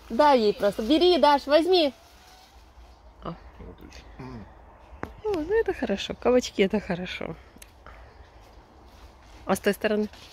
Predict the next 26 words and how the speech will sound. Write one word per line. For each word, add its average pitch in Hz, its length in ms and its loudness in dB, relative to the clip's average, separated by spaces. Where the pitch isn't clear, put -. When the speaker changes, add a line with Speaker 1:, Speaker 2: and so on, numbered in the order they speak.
Speaker 2:
Вот 92 100 -14
смотри. 101 360 -14
Speaker 1:
Надо 196 280 -6
туда 190 260 -6
Speaker 2:
Кира. 190 100 0
Speaker 1:
нырять. 175 380 -4
Кирюшка, 254 460 -2
забирай 220 520 2
урожай. 175 480 -6
Speaker 2:
Ну 107 60 -14
какой 127 320 -6
этот 110 220 -8
спрятался? 95 640 -10
Speaker 1:
Кто 247 140 -4
там 170 180 -6
спрятался? - 460 -14
Speaker 2:
Вообще, 165 260 -14
он 110 220 -6
такой 104 160 -10
зелёный, 117 540 -4
тёмный. 131 400 -2
Speaker 1:
Цукини 226 440 0
спрятался, 190 560 -8
Speaker 2:
Цукини, 143 160 -10
Speaker 1:
да. 208 120 -8
Speaker 2:
да. 202 220 -8